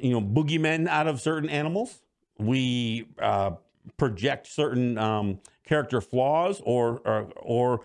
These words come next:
or noble characteristics on certain animals. And it ends up framing <clears throat> how we, we use, how we use those animals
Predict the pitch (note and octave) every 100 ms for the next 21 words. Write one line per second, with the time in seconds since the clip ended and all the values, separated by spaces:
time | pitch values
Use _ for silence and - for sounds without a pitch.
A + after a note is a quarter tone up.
0 | - - D#3+ F3+ B3 D#4 A#3 C#3 G#2 G#2
1 | F#2+ F2 D#2+ G2 F#2 E2 F2 E2 D#2+ -
2 | _ _ _ _ _ _ _ _ _ -
3 | F#3+ G3 E3 C3 _ _ E3+ A3 G#3 A3+
4 | - - A3+ C4 B3+ A3 F#3+ - - -
5 | _ _ - E3+ G3 G3 F#3+ F3+ D#3+ -
6 | C#3+ C#3+ C3 C3+ C3 C#3+ F#3 G#3 F3+ -
7 | A#2+ D#3 C#3 C3+ G#3+ F#3 E3+ D#3 D#3 D#3+
8 | D#3